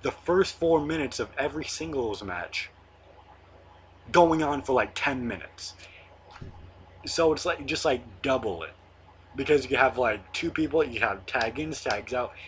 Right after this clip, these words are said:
and it's just, like, a slow match. And it's only, it only speeds up when you're going to the hot tag,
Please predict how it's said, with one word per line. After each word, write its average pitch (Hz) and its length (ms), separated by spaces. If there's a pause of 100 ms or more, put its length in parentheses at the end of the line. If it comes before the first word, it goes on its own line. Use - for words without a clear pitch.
and 139 80
it's 131 100
just, 165 220
like, 147 180
a 120 140
slow 139 880 (180)
match. 110 560
And 117 220 (300)
it's 135 180
only, 175 500 (240)
it 147 60
only 165 220
speeds 156 440
up 156 220
when 139 100
you're 117 120
going 135 240
to 135 100
the 127 80
hot 139 300
tag, 107 260